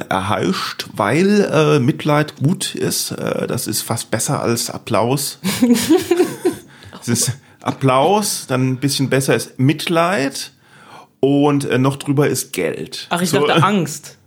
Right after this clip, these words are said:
Speaker 1: Nee, Angst ist ja nicht gut.
Speaker 2: Angst ist ja, kommt drauf an, wer dein Publikum ist.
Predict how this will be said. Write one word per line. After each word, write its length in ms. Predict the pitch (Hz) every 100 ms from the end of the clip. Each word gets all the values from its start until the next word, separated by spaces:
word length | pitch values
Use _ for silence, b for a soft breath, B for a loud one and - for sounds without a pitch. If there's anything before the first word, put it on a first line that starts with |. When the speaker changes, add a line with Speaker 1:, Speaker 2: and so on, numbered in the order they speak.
| _ b b b b
Speaker 1:
Nee, 160 | - 123
Angst 280 | 92 147 -
ist 100 | 175
ja 100 | 165
nicht 220 | 131 -
gut. 340 | - 117 82 -
Speaker 2:
Angst 240 | 180 190
ist 120 | 175
ja, 120 | 135 -
kommt 200 | - 170
drauf 140 | 160 143
an, 180 | 190 180
wer 80 |
dein 120 | 147 143
Publikum 440 | 202 175 147 123
ist. 220 | - -